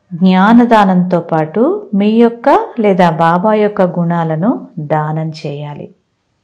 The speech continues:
గుణాల దానం అనేది మీరు తప్ప ఇతరులు ఎవ్వరూ చెయ్యలేరు. అందువలన స్వయం సర్వగుణాల యొక్క అనుభవి స్వరూపంగా అయితే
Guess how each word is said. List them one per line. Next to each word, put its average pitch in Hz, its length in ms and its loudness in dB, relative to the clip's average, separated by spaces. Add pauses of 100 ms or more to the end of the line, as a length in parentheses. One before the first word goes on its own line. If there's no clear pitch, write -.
(1120)
గుణాల 208 440 6
దానం 226 420 4
అనేది 214 760 -2
మీరు 208 340 0
తప్ప 208 320 -2
ఇతరులు 220 540 2
ఎవ్వరూ 190 540 2
చెయ్యలేరు. 220 800 0 (1200)
అందువలన 196 920 0
స్వయం 196 720 -2
సర్వగుణాల 226 840 0
యొక్క 220 320 -2
అనుభవి 196 640 0
స్వరూపంగా 185 760 0
అయితే 226 580 -2